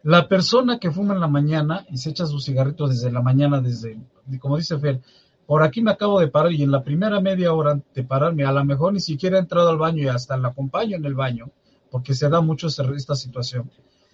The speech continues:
Entonces, imagínense cómo estoy dañándome yo, cómo está dañándose mi cerebro, mi corazón, porque tenemos ahí mis pulmones. Hoy estamos viendo muchas más cosas, muchas más afectaciones.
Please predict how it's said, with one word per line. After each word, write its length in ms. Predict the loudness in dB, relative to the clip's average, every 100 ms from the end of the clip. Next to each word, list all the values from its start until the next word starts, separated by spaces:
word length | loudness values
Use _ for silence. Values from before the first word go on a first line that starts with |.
| _ -6
Entonces, 460 | -2 -2 -2 -4 0
imagínense 920 | 0 0 0 2 2 -2 -6 -6 -10 _ _
cómo 240 | -6 -4
estoy 320 | -6 -4 -2
dañándome 800 | 0 2 2 2 2 2 2 0
yo, 240 | 0 -2 -4 _ _ _ -20 _ _ _ _
cómo 200 | 0 0
está 200 | 4 4
dañándose 600 | 6 4 2 2 0 0
mi 120 | 0 0
cerebro, 880 | 0 2 4 4 2 0 0 -2 -4
mi 140 | -6
corazón, 640 | -4 -4 -4 -4 0 0 0 -4
porque 280 | -6 -8 -8 -16 _ _
tenemos 380 | 0 2 2 2
ahí 200 | 2 2 -4 -20 _ -2
mis 160 | -2
pulmones. 600 | 0 0 4 4 4 0 0
Hoy 180 | 0 0
estamos 360 | -2 0 0
viendo 240 | 0 2 2
muchas 480 | 2 0 0 0
más 220 | 0 -2 -2
cosas, 340 | -4 -4 -4
muchas 280 | -2 0 0
más 200 | 0 -2
afectaciones. 760 | -4 -6 -6 -4 -4 -4 -6